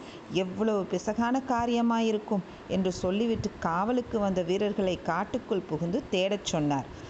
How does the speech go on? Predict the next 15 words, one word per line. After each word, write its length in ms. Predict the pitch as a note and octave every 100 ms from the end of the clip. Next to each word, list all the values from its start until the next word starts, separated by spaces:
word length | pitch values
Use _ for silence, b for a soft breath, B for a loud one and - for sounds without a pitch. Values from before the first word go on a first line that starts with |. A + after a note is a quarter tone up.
| B B
அவர்கள் 380 | - G3 G#3 G#3
சிறிது 380 | G3 G#3+ G#3 G3
நேரம் 320 | F#3+ G#3+ A3 F#3+
தேடிவிட்டு 540 | E3 F3 G3 G#3 C#4 -
திரும்பி 380 | F3+ F#3 G3+ G#3
வந்து, 360 | A3+ B3 E4 B B -
"யாரும் 540 | F3+ F#3 G#3 B3 D#4+
அகப்படவில்லை" 760 | A3+ G#3 A3 G#3 G3 F3 D#3+ G#3
என்றார்கள். 600 | B3 D#3+ D3+ C#3+ - D#3 - - - - - - - - - - - - - -
அத்தியாயம் 880 | G#3 - A#3+ A3 F#3 F3+ G#3+ D4+
நாற்பத்தி 500 | A#3 G3 - A#3 -
நான்கின் 640 | B3 G3+ F#3 F3+ F3+ B3 E4+
தொடர்ச்சி. 580 | F#3+ F3+ F3+ - - C3 - - - - - - - -
சேனாதிபதி 840 | C#4+ D#4 D#4 A#3 E3+ F3 E3 F3
மேலே 400 | F#3+ A#3 C4+ B3+